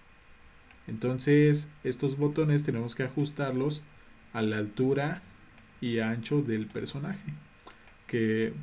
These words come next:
pues es lo que va a estar interactuando con cada uno de los objetos. En este momento parece ser que ya quedó. Si giramos al personaje, pues vamos a tener una mejor vista de, de este. Y ya quedó.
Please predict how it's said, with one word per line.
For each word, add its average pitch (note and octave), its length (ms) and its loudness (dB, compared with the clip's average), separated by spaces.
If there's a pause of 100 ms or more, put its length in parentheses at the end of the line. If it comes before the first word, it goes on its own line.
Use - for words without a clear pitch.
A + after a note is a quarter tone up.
pues A2 320 -2
es B2 220 -4
lo C3 180 -2
que B2 100 -4
va A#2 220 -2
a B2 60 -2
estar B2+ 240 -4
interactuando C#3+ 880 0
con A#2+ 140 -4
cada A#2 200 -2
uno A2+ 180 -2
de A2+ 80 0
los A2 200 -2
objetos. - 520 -12 (520)
En B2+ 60 0
este C#3+ 200 4
momento D3 380 2
parece A#2+ 360 -2
ser B2 200 0
que A#2 120 -2
ya A#2 140 0
quedó. D3 320 -2 (320)
Si A#2 240 -6
giramos C#3 440 0
al C#3+ 100 0
personaje, C3+ 580 -2 (400)
pues - 140 -16
vamos D3+ 220 -2
a B2 80 -2
tener B2 280 -4
una B2 180 -4
mejor A2+ 360 -4
vista A#2+ 320 -4
de, G#2+ 260 -4 (200)
de A2+ 240 -2
este. E3+ 260 -6 (560)
Y D3+ 260 -2
ya A#2 160 0
quedó. G#2 260 -4